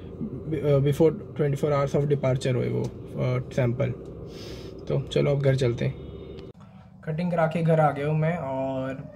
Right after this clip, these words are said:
मैं नहा चुका हूँ। अब Cutting ऐसी हुई है, आप देख लो कैसी हुई है। बहुत छोटे बाल करा लिए मैंने इस बारी, जाना था ना इसलिए।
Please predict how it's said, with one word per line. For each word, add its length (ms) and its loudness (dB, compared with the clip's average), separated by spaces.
मैं 180 -4
नहा 260 0
चुका 240 0
हूँ। 180 4
अब 180 -2
Cutting 280 2
ऐसी 220 2
हुई 140 2
है, 60 6
आप 140 10
देख 280 -2
लो 260 -2
कैसी 260 -8
हुई 180 -2
है। 180 -4
बहुत 160 -2
छोटे 220 -2
बाल 200 2
करा 220 0
लिए 160 -2
मैंने 280 -2
इस 140 -6
बारी, 260 -2
जाना 340 2
था 140 2
ना 100 4
इसलिए। 480 0